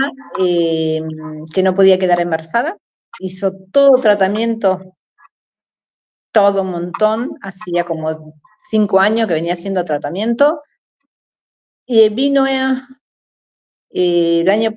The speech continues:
fue el año pasado, que fue, fue en noviembre, me parece que fue, que me contó ella, porque me lo contó,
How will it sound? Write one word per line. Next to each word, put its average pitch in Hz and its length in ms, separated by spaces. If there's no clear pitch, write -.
fue 233 140
el 240 80
año 226 220
pasado, 254 560
que 202 140
fue, 254 420
fue 226 360
en 202 680
noviembre, 214 540
me 180 140
parece 190 380
que 175 120
fue, 240 440
que 185 120
me 180 120
contó 180 460
ella, 233 440
porque 165 180
me 170 100
lo 160 140
contó, 208 640